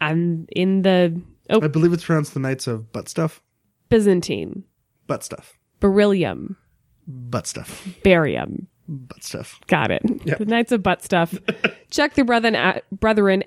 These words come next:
Speaker 1: out of the mental ward.
Speaker 2: Uh, yeah, that's, you're not all super suspicious, guys.
Speaker 1: Nope.
Speaker 2: <laughs> Just, like,
Speaker 1: Everybody has
Speaker 2: ball
Speaker 1: matching
Speaker 2: cap.
Speaker 1: forehead
Speaker 2: Yep.
Speaker 1: tattoos.
Speaker 2: <laughs> And, like, weirdly mismatched ball cap and denim ensembles.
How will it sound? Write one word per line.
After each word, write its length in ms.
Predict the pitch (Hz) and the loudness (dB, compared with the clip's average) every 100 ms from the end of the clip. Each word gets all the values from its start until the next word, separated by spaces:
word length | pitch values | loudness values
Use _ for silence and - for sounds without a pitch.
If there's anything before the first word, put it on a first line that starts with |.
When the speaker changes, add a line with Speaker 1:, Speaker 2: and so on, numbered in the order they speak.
| - | 0
Speaker 1:
out 260 | 254 254 - | 0 0 -4
of 120 | 185 | 0
the 80 | 185 | 2
mental 320 | 160 160 151 | 2 0 0
ward. 420 | 151 156 220 294 - - _ _ _ _ _ _ _ _ _ _ _ 156 | 2 2 2 2 -2 -12 _ _ _ _ _ _ _ _ _ _ _ -2
Speaker 2:
Uh, 180 | 165 185 | 2 4
yeah, 180 | 214 | 4
that's, 280 | 170 180 - | 4 2 -2
you're 120 | 196 214 | 0 2
not 200 | 196 165 | 2 4
all 300 | 160 156 147 | 4 2 0
super 320 | - 156 156 | -2 -2 -2
suspicious, 640 | 147 151 165 165 175 170 | -4 -4 0 2 0 0
guys. 260 | 180 185 180 | 0 4 4
Speaker 1:
Nope. 180 | 330 - - _ - | 4 2 -6 _ -6
Speaker 2:
<laughs> 100 | 196 | -4
Just, 140 | - | -2
like, 180 | 170 160 | -2 0
Speaker 1:
Everybody 720 | 254 269 254 233 208 202 202 | 2 2 2 0 2 2 2
has 160 | 214 196 | 2 2
Speaker 2:
ball 80 | 196 | 2
Speaker 1:
matching 320 | 165 170 185 | 2 2 0
Speaker 2:
cap. 60 | 185 | 0
Speaker 1:
forehead 540 | - 170 165 156 156 | 0 2 2 0 0
Speaker 2:
Yep. 160 | 165 151 | -2 0
Speaker 1:
tattoos. 460 | 160 156 156 165 156 - - | 0 2 0 -2 -8 -12 -10
Speaker 2:
<laughs> 160 | 311 - - - _ _ - _ _ _ - - | -8 -8 -10 -20 _ _ -20 _ _ _ -20 -6
And, 260 | 165 214 180 | 0 2 4
like, 180 | 196 160 | 4 4
weirdly 380 | 160 185 175 175 | 4 4 4 4
mismatched 560 | 160 165 170 156 151 - _ - | 4 0 2 2 0 -10 _ -2
ball 200 | 156 160 | 2 2
cap 300 | 175 160 156 | 4 2 2
and 220 | 156 160 139 | 0 0 2
denim 320 | 135 147 147 | 2 2 2
ensembles. 840 | 147 156 160 160 160 175 165 - | 0 2 2 4 2 -2 -6 -10